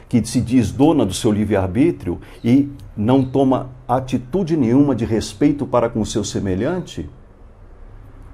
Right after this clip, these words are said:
Nesse caso, devemos respeitar o livre-arbítrio, mas com certeza as convenções sociais, culturais, a precaução perante uma pandemia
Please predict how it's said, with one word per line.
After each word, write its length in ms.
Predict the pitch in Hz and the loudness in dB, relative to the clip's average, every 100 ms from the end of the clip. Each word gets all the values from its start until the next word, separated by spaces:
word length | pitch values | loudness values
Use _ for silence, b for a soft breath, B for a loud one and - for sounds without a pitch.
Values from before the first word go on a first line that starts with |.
| - - - - | -20 -20 -16 -4
Nesse 280 | 104 104 | -2 -2
caso, 540 | - 120 160 147 85 85 B B B - - - - | -2 0 2 0 -4 -10 B B B -20 -20 -20 -8
devemos 460 | 98 95 113 190 190 | -2 2 4 2 2
respeitar 520 | 202 190 185 180 165 | 0 0 -2 0 -2
o 80 | 165 | -2
livre-arbítrio, 760 | 175 175 175 113 107 107 85 - B B B | -4 -4 -4 -4 -6 -6 -12 -14 B B B
mas 520 | 90 95 98 92 92 | -4 0 0 0 -4
com 220 | - 135 | -4 -4
certeza 760 | 175 - 143 - 104 120 131 160 - - - | 0 -2 -2 -2 -4 -2 -6 -8 -12 -16 -8
as 300 | 101 95 - | -6 -6 -6
convenções 720 | 165 202 202 175 - 110 104 | -4 0 0 -2 -2 -2 -2
sociais, 880 | - 98 - 87 87 87 90 - - - - | -6 -8 -6 -6 -6 -8 -12 -18 -20 -20 -2
culturais, 1000 | 139 151 143 139 92 95 92 90 - - b b b b | -2 -2 -4 -2 -2 -2 -4 -10 -18 -20 b b b b
a 100 | 107 | -4
precaução 960 | - 165 196 185 170 151 - 127 120 | 4 6 6 4 2 2 0 2 2
perante 400 | 120 104 107 107 | 2 2 2 0
uma 160 | 95 95 | -2 -4
pandemia 720 | 92 101 92 92 135 175 101 | -2 -2 -2 -2 -2 -2 -4